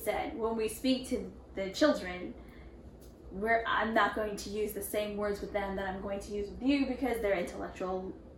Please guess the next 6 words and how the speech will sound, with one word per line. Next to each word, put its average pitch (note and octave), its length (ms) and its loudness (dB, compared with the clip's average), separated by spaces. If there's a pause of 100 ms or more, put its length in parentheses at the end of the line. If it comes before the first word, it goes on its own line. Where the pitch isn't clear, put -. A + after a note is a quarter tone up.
(120)
um, E3+ 300 0 (100)
understanding F#3+ 760 0 (360)
is G#3 240 0 (640)
lower G#3 460 6
than G3 300 -2
yours. A#3 480 6